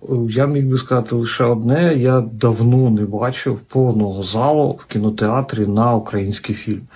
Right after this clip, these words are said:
І це зважаючи на те, що це понеділок, і що фільм вже в прокаті другий тиждень. Повний зал, і всі вийшли задоволені.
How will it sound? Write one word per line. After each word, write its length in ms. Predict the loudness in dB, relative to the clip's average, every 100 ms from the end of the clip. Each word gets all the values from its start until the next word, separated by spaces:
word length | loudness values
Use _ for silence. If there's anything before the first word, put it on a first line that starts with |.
| -20 -20 -20 _ -6
І 80 | -6
це 460 | 0 2 2 2 -2
зважаючи 560 | -2 0 0 0 -2
на 120 | -4
те, 160 | -2 -4
що 160 | -8 -10
це 200 | -10 -10 -8
понеділок, 960 | -2 2 2 2 2 2 2 0 -4 -20 -20 -20 -20 -20 _
і 140 | -4 -4
що 320 | -4 -4 -4
фільм 340 | 0 2 2
вже 140 | 4 2
в 120 | 0
прокаті 480 | -2 -2 -2 -2 -2
другий 360 | 0 2 0
тиждень. 500 | -2 -4 -6 -8 -14 -18 _ -2
Повний 380 | 0 2 2 2
зал, 460 | 2 2 2 -2 -10 -20 -20 -20 _ _ _ _ _ _ -2
і 300 | 0 2 0
всі 340 | -4 -2 0
вийшли 380 | 2 2 0 -2
задоволені. 680 | 0 2 2 0 -2 -8